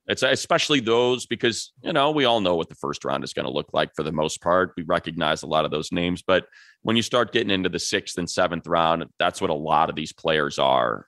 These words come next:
And, uh, it was a lot of fun. Hundred thirty, I think I, I think the stat was a hundred and thirty-nine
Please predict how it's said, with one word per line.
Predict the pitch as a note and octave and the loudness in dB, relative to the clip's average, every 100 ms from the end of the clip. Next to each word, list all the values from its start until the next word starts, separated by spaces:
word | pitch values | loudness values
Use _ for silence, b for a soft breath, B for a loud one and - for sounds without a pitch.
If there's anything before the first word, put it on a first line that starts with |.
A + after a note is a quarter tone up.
| - | -6
And, | D2 D2 | -4 -2
uh, | C#2+ | 0
it | C#2 | 0
was | - | -2
a | |
lot | D2 D#2 D#2+ | -2 2 2
of | E2 | 2
fun. | - D#2 | -2 -2
Hundred | D3+ F3 - | 0 -2 -2
thirty, | C3+ | -2
I | G#2+ | -2
think | A#2+ | -2
I, | A2 G2 F#2+ | -2 -2 -2
I | |
think | F#2 B2+ - | -2 -4 -4
the | |
stat | G2+ - G2+ G2 | -6 0 0 0
was | F#2 | -2
a | |
hundred | D#2+ A2 A#2+ | 0 0 -2
and | G2 | -4
thirty-nine | - G2+ G2 F2+ E2+ E2+ E2+ E2 | -2 -2 0 0 2 2 0 -4